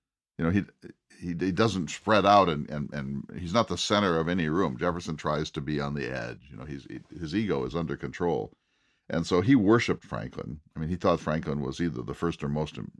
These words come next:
or second most important American. So the only other rival would be George Washington. And he looked up to him intellectually and understood that Franklin was a genuine, serious, internationally acclaimed scientist, uh, not just a guy with a kite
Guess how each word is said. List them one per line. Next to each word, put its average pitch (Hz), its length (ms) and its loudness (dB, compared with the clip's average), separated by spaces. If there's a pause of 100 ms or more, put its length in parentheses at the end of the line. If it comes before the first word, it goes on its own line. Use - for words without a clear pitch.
(120)
or 69 100 -6
second 82 300 -2
most 69 220 -4
important 67 380 -2
American. 73 580 -4
So - 240 -12 (160)
the 67 80 -6
only 71 160 -4
other 64 220 -4
rival 64 360 -6
would 57 160 -8
be 65 200 -6 (440)
George 67 220 -2
Washington. 71 640 -4 (640)
And 80 340 2
he 95 120 2
looked 101 220 4
up 127 160 4
to 82 140 2
him 76 100 0
intellectually 78 720 0 (120)
and 92 140 0
understood 107 520 2 (360)
that 76 180 -4 (160)
Franklin 80 380 -2
was 73 140 -2
a 71 60 -4
genuine, 73 600 0
serious, 76 760 0
internationally 71 680 -2
acclaimed 76 440 -2
scientist, 78 840 -2 (640)
uh, 64 240 -8
not 67 300 0
just 73 240 -4
a 65 40 -6
guy 60 140 -2
with 71 120 -4
a - 60 -6
kite 90 420 0